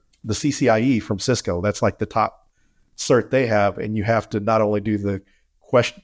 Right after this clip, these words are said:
questions in, in, in the first section, you have to go into the labs and perform troubleshooting and different things. And even, like, the Red Hat cert that was more practical.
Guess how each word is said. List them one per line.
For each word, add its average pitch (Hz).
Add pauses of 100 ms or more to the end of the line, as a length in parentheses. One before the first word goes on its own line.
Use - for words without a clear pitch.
(240)
questions 117
in, 98
in, 101 (360)
in 104
the 101
first 117
section, 156
you 104
have 104
to 107
go 104
into 101
the 95
labs 104
and 92
perform 110 (580)
troubleshooting 110
and 95
different 101
things. 98
And 98
even, 117
like, 110
the 107
Red 120
Hat 104
cert - (120)
that 113
was 104
more 107
practical. 101